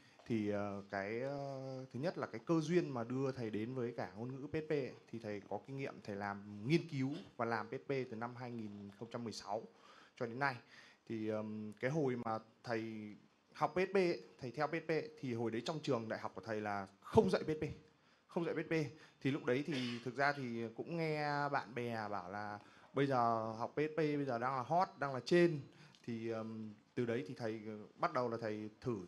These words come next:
tìm hiểu, học thử. Tại vì thầy học những cái ngôn ngữ lập trình ở tại trường thầy ấy, thì nó, thầy đang cảm thấy nó rất là khó. Ví dụ như C chẳng hạn hay là Java chẳng hạn thì thầy cảm thấy là nó hơi khó học một chút. Nên là bạn, bạn bè thầy nó rủ là,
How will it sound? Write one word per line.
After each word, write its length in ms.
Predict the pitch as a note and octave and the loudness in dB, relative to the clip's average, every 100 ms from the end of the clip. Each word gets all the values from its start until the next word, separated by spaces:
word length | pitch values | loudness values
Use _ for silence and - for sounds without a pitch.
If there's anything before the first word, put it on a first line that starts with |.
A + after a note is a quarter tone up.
| - | -4
tìm 140 | B2 | -4
hiểu, 260 | A#2+ A2 F2 | 0 0 0
học 200 | A#2 A#2+ | -4 -6
thử. 180 | C#3 G2+ | -4 -4
Tại 100 | F#2+ | -4
vì 120 | A#2 A#2 - - - | -6 -8 -10 -10 -2
thầy 120 | C3 | 0
học 120 | B2+ | 0
những 80 | D#3 | -2
cái 100 | E3+ | -2
ngôn 180 | F3 E3+ | 0 0
ngữ 160 | E3+ G3 | 2 2
lập 100 | - | 4
trình 160 | - A2 | 2 2
ở 100 | F#2+ | 2
tại 120 | C#3 - | 2 6
trường 200 | A#2 - | 8 8
thầy 180 | C#3 B2 | 6 2
ấy, 100 | B2 - - | 0 -8 -10
thì 120 | B2 A#2+ | -6 -2
nó, 380 | A#2 C3 D3 - - | 0 0 -2 -6 -8
thầy 140 | C3 C3 | -2 -2
đang 100 | C3+ | -2
cảm 100 | A2 | -4
thấy 100 | A#2+ | -4
nó 80 | C#3+ | -4
rất 120 | F#3 | -4
là 60 | D3+ B2 | -2 0
khó. 160 | A#2+ D3 | 0 0
Ví 60 | |
dụ 60 | E3 | -4
như 140 | C#3+ | -6
C 380 | C#3 - G#3 F3+ | -4 0 2 0
chẳng 120 | G#2+ | -4
hạn 120 | A#2 - | -6 -8
hay 100 | C3 | -6
là 80 | C#3 | -4
Java 400 | B2+ D3+ E3+ E3+ | 0 4 4 2
chẳng 100 | A2+ | 2
hạn 120 | A#2 - A#2+ | -2 -2 -6
thì 100 | A#2 | -6
thầy 120 | G#2 | -6
cảm 140 | F#2+ | -8
thấy 140 | G#2 B2+ | -8 -6
là 100 | B2+ | -2
nó 140 | A#2+ | -2
hơi 160 | C#3 D3+ D3 | -2 -2 -4
khó 100 | A#2+ | -8
học 140 | D#3 A2+ | -8 -10
một 60 | F#3 | -4
chút. 160 | F#3+ F#3+ - - - - | -4 -6 -14 -18 -4 4
Nên 120 | D3+ | 6
là 120 | B2 | 6
bạn, 360 | A#2 F#2+ F#2+ A#2+ | 4 -2 -4 -6
bạn 160 | A2+ | -2
bè 200 | B2 A#2 A2 | 0 2 2
thầy 160 | A#2 | 0
nó 120 | A2+ B2+ | 0 0
rủ 320 | D3 G#2 F#2+ | 0 0 -2
là, 280 | G#2+ G#2+ | -2 -2